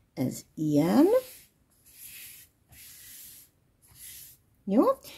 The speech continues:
és akkor belehelyezem az oknimat a gombának az aljába, azért, mert azt szeretném, hogyha az egész alját így szépen alaposan kitölteni, és akkor látnám,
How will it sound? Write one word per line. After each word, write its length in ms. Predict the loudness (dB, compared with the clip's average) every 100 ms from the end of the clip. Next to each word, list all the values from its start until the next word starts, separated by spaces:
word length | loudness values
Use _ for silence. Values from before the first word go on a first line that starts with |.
| -16
és 100 | -12
akkor 220 | -4 -2
belehelyezem 1200 | 2 4 4 2 0 2 0 0 2 4 2 2 -6 _ _ _ -14
az 180 | -6
oknimat 720 | -4 -4 -2 2 4 4 0 -2
a 120 | -6
gombának 640 | 0 2 2 2 -2 -4
az 160 | -8 -6
aljába, 680 | 0 2 2 0 0 0 -2 -8 -8
azért, 260 | -2 0 2
mert 260 | 2 0 -2
azt 160 | -4
szeretném, 720 | -2 -2 -2 -2 0 4 4 4
hogyha 320 | 0 -6 -8
az 240 | -6 -6 -2
egész 640 | -2 2 0 0 -2 -6
alját 580 | -2 2 4 2 0 0
így 120 | -4
szépen 960 | -6 -6 0 8 10 12 8 4 -2 -2
alaposan 720 | 0 0 -2 -6 -6 -4 -6
kitölteni, 1000 | -6 -8 -2 4 4 4 2 2 6 6 4 0 -18 -20 -16
és 160 | -10 -8
akkor 260 | -4 0
látnám, 760 | 4 6 6 4 -4 -2 0